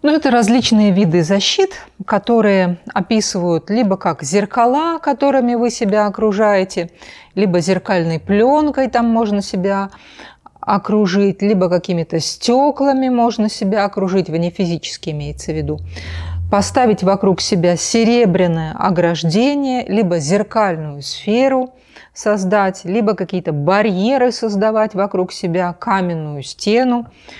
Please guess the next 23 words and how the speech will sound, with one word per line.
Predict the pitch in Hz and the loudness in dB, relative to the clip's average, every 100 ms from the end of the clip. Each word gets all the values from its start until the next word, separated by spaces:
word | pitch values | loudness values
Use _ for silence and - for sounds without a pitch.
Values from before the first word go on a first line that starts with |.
| - | -6
вокруг | - 202 - 202 | -2 0 0 -2
себя | - 185 214 | -4 0 0
представить, | 180 190 - - 185 170 170 | 0 -4 -4 -2 0 0 -4
либо | - 202 190 | -4 -2 2
вот | 185 180 180 | 2 0 -2
такой | 185 180 170 165 | -2 0 0 -2
способ. | - - 170 170 165 156 - - - - - - | -12 -4 -4 -2 -2 -4 -8 -20 -20 -20 -20 -2
Представьте | 208 - 302 330 330 | 0 0 2 0 0
себя | 226 - 190 240 | -4 0 2 4
внутри | 208 185 175 214 | 4 2 2 0
яйца, | 170 165 - 277 320 | 0 -2 0 0 0
окруженного | 208 202 180 240 226 170 | 0 -2 2 2 2 0
скорлупой, | 165 - 165 151 147 - 285 320 320 - - - | -4 -6 -4 -4 -4 0 2 2 0 -14 -18 -2
и | 175 | -2
наполните | 196 196 240 214 180 - 175 | 0 0 2 2 0 -2 -6
это | - 185 - | -2 -4 -4
яйцо | 147 143 - 269 | -6 -6 -2 0
вязкой | 190 196 226 - 185 | 2 0 0 -2 -2
жидкостью. | 156 151 - 156 - 156 | -2 -6 -10 -12 -12 -12
Типа | - 196 185 | -6 -4 -2
это | 160 165 | -4 -4
будет | 160 196 185 | -2 -2 -2
вас, | 160 175 - | -2 -4 -4